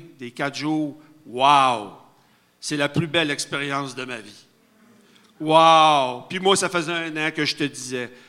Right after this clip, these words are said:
C'est l'orgueil qui parle, hein. « Oh, paquet de problèmes, ma femme. » Là, je suis dans ce sens-là parce que c'est l'homme qui parle. Mais des fois aussi, euh, les, on résiste tous, hein ? Les femmes aussi peuvent résister à leur mari.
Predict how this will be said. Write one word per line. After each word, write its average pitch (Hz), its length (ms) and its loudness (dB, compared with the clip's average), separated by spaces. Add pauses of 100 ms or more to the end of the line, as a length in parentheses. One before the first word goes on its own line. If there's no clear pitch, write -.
C'est - 140 -12
l'orgueil 165 360 -2
qui - 100 -10
parle, 131 340 -6
hein. « 120 260 -6
Oh, 143 280 0 (100)
paquet 131 220 -12
de - 120 -16
problèmes, 131 540 -10
ma 117 120 -12
femme. » 135 500 -10 (500)
Là, 190 140 -8
je - 140 -2
suis - 100 -16
dans 156 160 -6
ce - 80 -6
sens-là 151 360 -8
parce - 160 -10
que 139 60 -16
c'est 135 180 -6
l'homme 143 280 -2
qui - 100 -20
parle. 117 320 -10 (720)
Mais 208 300 -10
des 135 160 -14
fois 214 160 -12
aussi, 170 640 -12
euh, 123 260 -20
les, 160 180 -12
on 185 120 -8
résiste 202 440 -4
tous, - 460 -10
hein ? 190 240 -10
Les 165 100 -4
femmes 202 260 -8
aussi 254 200 -12
peuvent 156 220 -8
résister 147 420 -10
à 156 80 -2
leur 135 240 -4
mari. 127 400 -12